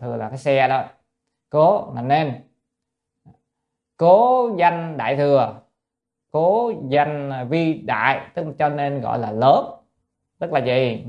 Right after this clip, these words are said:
Người lớn thì ngồi trên cái xe đó, tự nhiên cái xe đó nó lớn thôi. Giống như quý vị ở nhà, đúng không? Quý vị,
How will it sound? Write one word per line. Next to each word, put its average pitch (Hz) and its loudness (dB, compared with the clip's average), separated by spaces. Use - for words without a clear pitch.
Người 113 -4
lớn 135 2
thì 117 -8
ngồi 110 -4
trên 123 -6
cái 147 -8
xe 139 4
đó, 143 0
tự 117 -4
nhiên 139 -6
cái 151 -12
xe 151 -2
đó 147 2
nó 160 -2
lớn 180 4
thôi. 151 2
Giống 175 -2
như 160 0
quý 180 0
vị 123 2
ở 139 6
nhà, 117 -2
đúng 135 2
không? 143 0
Quý 160 -6
vị, 135 -4